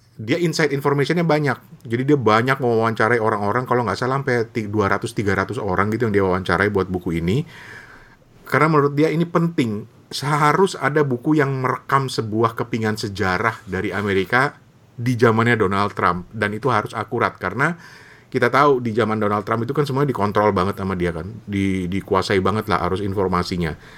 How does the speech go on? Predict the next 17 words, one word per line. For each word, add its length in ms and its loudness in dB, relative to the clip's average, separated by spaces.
Yang 460 -2
tidak 300 2
sejalan 320 2
dengan 220 -2
dia 160 2
selalu 260 -2
disebut 300 -2
fake 300 -2
news. 420 -8
Nah, 260 0
buat 220 2
gue 160 2
yang 100 2
menarik 540 2
dari 240 0
buku 380 -2
ini, 320 0